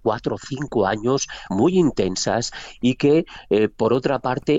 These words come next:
afectan a una parte del territorio sustancial. Ya las tenemos aquí a las puertas en el caso de Europa, pero como les digo, no toda Europa va a sufrir este fenómeno,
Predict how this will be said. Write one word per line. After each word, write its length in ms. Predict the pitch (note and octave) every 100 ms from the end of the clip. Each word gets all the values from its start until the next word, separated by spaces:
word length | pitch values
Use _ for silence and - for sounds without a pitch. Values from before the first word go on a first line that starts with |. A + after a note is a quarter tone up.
| -
afectan 680 | - - E3+ - A#2+ G2+ G2
a 120 | G2+
una 300 | G#2+ A#2+ G#2
parte 440 | - - - D3
del 200 | A2+ G#2+
territorio 800 | - G2+ G#2+ - A2+ A2+ A#2 C3 - - -
sustancial. 840 | - B2+ - G2+ F#2+ - F#2 F3 - - -
Ya 160 | - D#3
las 180 | E3+ -
tenemos 420 | C#3+ D#3 C#3+ -
aquí 220 | B2 D3
a 40 | C3+
las 200 | A#2 -
puertas 480 | B2+ B2 C#3 C3+
en 100 | A#2+
el 140 | G#2 F2+
caso 300 | A#2 - C3
de 60 |
Europa, 440 | A2 A2+ A#2+ G#2 F#2+ - - -
pero 180 | C3+ B2
como 240 | C3+ B2+
les 160 | B2 A#2
digo, 360 | F3 E3+ F3 - -
no 240 | - C3 F3
toda 240 | D#3 D3
Europa 600 | A#2+ A#2+ C#3+ - C#3 B2+ - - -
va 80 | B2
a 40 |
sufrir 500 | C3 C3+ - A#2 B2
este 280 | A#2 - C3+
fenómeno, 680 | - G2 G2+ A2 A#2+ A2+